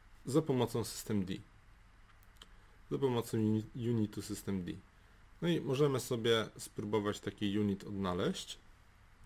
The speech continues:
czyli Z S S chować się na nasz węzeł. Ja używam jeszcze w tej lekcji Minikube'a i uruchomię sobie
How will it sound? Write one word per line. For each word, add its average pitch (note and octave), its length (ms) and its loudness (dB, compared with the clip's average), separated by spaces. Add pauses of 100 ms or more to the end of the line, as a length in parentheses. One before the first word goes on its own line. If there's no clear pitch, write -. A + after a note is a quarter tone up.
(400)
czyli E3+ 340 6 (440)
Z C3 160 -2
S D#3 260 4
S A#2 100 2
chować A2+ 360 2
się G2+ 440 -2 (100)
na G2+ 360 0 (340)
nasz A2+ 240 0
węzeł. F#2 420 0 (720)
Ja D3+ 180 4
używam A#2+ 460 2
jeszcze A2 240 0
w - 40 -8
tej A2 120 4
lekcji G#2 340 2
Minikube'a B2 640 4 (380)
i F#2+ 140 -4
uruchomię A2 500 0
sobie G2+ 460 0